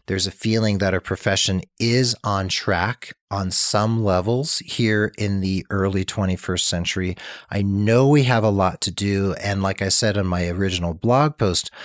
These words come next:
I'm not a big fan of complacency. We have to remain vigilant. We've got a lot of work to do. And I want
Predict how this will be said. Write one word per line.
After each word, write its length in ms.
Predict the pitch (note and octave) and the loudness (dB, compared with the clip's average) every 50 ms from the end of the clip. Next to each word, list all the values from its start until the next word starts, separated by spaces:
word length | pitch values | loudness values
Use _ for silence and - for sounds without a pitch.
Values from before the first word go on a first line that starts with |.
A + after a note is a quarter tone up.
| - - - - - | -18 -18 -20 -16 -8
I'm 240 | - F#2+ F#2+ G2 F#2+ | -6 -2 -2 0 2
not 220 | F#2 F#2+ F#2+ G#2 A2+ | 4 4 4 4 4
a 60 | A#2 | 2
big 180 | B2 C3 A#2+ | 2 0 -2
fan 300 | A#2+ - - B2+ B2 B2 | 0 0 2 2 2 2
of 100 | C3 - | 2 0
complacency. 960 | - - C#3+ - - - G#2+ G#2 - - G#2 F#2+ - - G#2 G2+ G2 G2 G2 - - - - - - - _ - | -2 -4 -6 -2 0 2 2 2 2 0 0 0 0 0 0 0 0 0 -4 -8 -14 -20 -20 -20 -20 -14 _ -2
We 120 | G#2+ G2+ | -2 -2
have 340 | F2+ - - G2+ G2+ - - | 0 0 0 0 0 0 -2
to 80 | - A#2 | -2 0
remain 480 | A2+ A2 G2+ G2+ G2+ F#2+ F#2 F2+ F2 | 0 0 2 2 0 0 0 -2 -2
vigilant. 560 | F2 G#2+ A#2 A#2 C3+ C3 C3 C#3 C#3+ C#3 C3+ C#3 - _ - | 0 0 0 2 2 2 4 4 2 2 0 -4 -10 _ -4
We've 180 | F2+ F#2+ F#2 | -2 -2 -2
got 220 | - - F#2+ F#2+ F#2+ | 0 0 0 0 2
a 60 | F#2+ | 0
lot 200 | F2+ F2+ F2 E2+ | 2 2 0 0
of 120 | F2 E2+ | 0 -2
work 340 | E2+ F#2+ A#2+ C3+ D3 - - | 0 2 4 4 4 2 0
to 140 | - - G2+ | -4 -4 -2
do. 320 | F#2+ F#2 F2 F2 E2+ F2 F2 - - - - - - - | 0 0 0 0 0 -2 -4 -8 -14 -18 -18 -20 -18 -8
And 200 | - G#2+ G#2 G2+ | -4 -2 0 2
I 80 | G#2 G#2+ | 2 2
want 440 | G#2 G#2+ A#2+ C3 C#3 D3 D3+ C#3 | 2 2 2 4 4 4 2 0